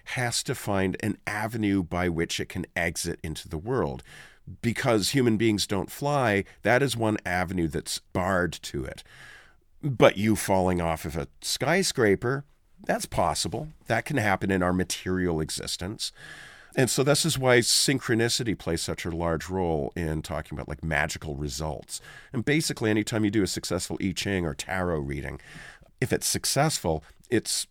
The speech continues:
the success of it is manifested in synchronicities. Like,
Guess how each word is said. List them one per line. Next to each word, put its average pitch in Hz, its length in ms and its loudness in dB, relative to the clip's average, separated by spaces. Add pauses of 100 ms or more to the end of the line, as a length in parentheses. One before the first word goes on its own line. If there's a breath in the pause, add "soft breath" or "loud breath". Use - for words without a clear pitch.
(300)
the 104 100 0
success - 520 0
of 85 100 0
it 85 120 2
is 90 220 0
manifested 87 800 -2
in 71 140 -8
synchronicities. 87 920 -4
Like, 82 380 -2